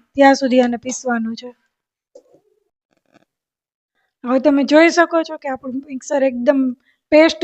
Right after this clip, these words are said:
જેવું થઈ ગયું છે, આમાંથી ઓઇલ રિલીઝ થઈ જાય, આટલી, આટલી ક્વોન્ટિટી આપણને રે-,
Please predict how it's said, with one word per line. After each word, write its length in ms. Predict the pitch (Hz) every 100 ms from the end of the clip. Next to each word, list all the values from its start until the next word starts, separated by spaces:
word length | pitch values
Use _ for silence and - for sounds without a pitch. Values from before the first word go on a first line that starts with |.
| 285
જેવું 260 | 277 262
થઈ 140 | 262 254
ગયું 140 | 254
છે, 60 | 262
આમાંથી 240 | 254 254
ઓઇલ 280 | 254 285 302 262
રિલીઝ 360 | 277 277 285
થઈ 160 | - 262
જાય, 160 | 247 247
આટલી, 280 | 262 294 294 359 _ _ _ _ _ _ _ -
આટલી 320 | 302 302 311
ક્વોન્ટિટી 460 | 302 294 294 285
આપણને 440 | 277 277 277 269 269
રે-, 280 | 294 320